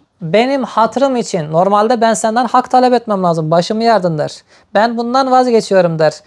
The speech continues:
"Sen de benim hatırım için Nuayman'ı affet." der. Peki sizce niye böyle yapmıştır?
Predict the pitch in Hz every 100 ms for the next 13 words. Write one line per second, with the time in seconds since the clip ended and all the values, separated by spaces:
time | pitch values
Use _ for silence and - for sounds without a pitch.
0 | _ - 233 254 240 233 247 233 226 226
1 | 214 208 247 269 285 _ - 208 240 254
2 | 226 208 233 - 208 202 160 143 - 135
3 | - - _ _ _ _ _ _ _ _
4 | 277 277 - 262 247 226 226 277 214 175
5 | 151 - 156 - 180